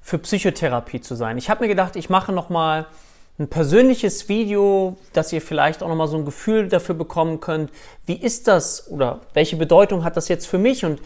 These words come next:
welche Bedeutung könnte es möglicherweise für dich haben, Heilpraktiker, Heilpraktikerin für Psychotherapie zu sein. Und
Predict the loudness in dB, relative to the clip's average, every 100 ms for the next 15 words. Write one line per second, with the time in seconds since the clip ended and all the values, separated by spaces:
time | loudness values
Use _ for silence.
0 | 0 2 2 0 4 4 4 -2 -2 -2
1 | -2 -4 -2 2 2 2 -4 -2 0 -2
2 | 2 4 4 2 -8 -16 -20 0 4 4
3 | 2 -2 -2 -2 -6 0 0 2 0 0
4 | -4 -8 -4 -4 -4 -8 -6 -4 -4 -4
5 | -6 -8 -12 -16 -14 -14 -14 -16 -20 -20
6 | -20 -20 -4 2 2 2